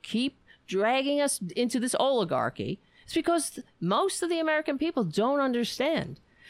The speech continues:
that, that billionaires are really antithetical, or there are, it's, billionaires can't exist if we want a functioning democracy. Really.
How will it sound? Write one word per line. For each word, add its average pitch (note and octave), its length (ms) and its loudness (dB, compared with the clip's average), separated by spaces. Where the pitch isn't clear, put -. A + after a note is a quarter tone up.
that, G3 380 2
that F#3 560 -4
billionaires A#3 840 2
are G3 500 2
really G3 720 -2
antithetical, G3 840 -2
or C#3+ 360 2
there D#3 320 0
are, D#3 300 2
it's, - 380 -12
billionaires D4 520 -2
can't B3 240 0
exist G3+ 540 0
if - 180 -2
we F#3 100 2
want F3 280 2
a E3+ 40 2
functioning D3+ 500 0
democracy. D3+ 680 -4
Really. F#3+ 440 -2